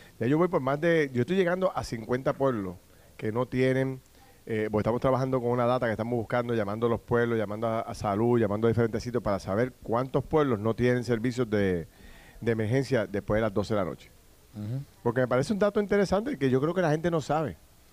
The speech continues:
Speaker 1: Simplemente, y yo sé las complicaciones, Julia Nazario ayer nos decía un poco lo difícil que era mante-, conseguir un médico que estuviera de doce a seis de la mañana allí, la poca gente que va en ese horario.
Speaker 2: Ujú.
Speaker 1: Pero,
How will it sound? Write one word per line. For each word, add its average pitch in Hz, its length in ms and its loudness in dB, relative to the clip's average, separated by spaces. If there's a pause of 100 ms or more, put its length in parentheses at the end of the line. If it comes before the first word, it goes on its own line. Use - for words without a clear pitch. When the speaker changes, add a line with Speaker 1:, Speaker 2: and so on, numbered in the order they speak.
(140)
Speaker 1:
Simplemente, 135 760 -2
y 110 60 -2
yo 117 120 2
sé 147 140 2
las 135 140 0
complicaciones, 135 840 2
Julia 107 680 2
Nazario 113 360 0
ayer 123 200 2
nos 123 100 -4
decía 120 380 -2
un 101 80 -6
poco 120 340 -2
lo 107 140 -2
difícil 107 320 -8
que 113 80 -4
era 113 240 0 (340)
mante-, 110 300 -2
conseguir 107 420 0
un 117 80 0
médico 117 300 2
que 104 60 2
estuviera 110 280 2
de 107 60 2
doce 113 280 0
a 95 300 0
seis 117 160 -4
de 117 60 0
la 113 80 0
mañana 107 320 -4
allí, 139 360 0 (480)
la 113 220 0
poca 104 380 -4
gente 143 320 -2
que 98 100 -10
va 92 140 -4
en 95 60 -6
ese 95 180 -8
horario. 92 320 -10
Speaker 2:
Ujú. - 760 -16
Speaker 1:
Pero, 101 400 -6